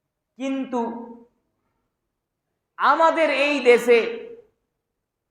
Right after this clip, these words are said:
এই পাশ্চাত্যের দেশে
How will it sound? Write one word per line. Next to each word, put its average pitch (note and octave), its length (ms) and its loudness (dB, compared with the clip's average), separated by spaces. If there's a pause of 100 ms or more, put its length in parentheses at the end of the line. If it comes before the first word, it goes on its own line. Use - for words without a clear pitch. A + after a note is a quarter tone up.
(1500)
এই C4 180 -4
পাশ্চাত্যের B3 840 0
দেশে G#3+ 640 0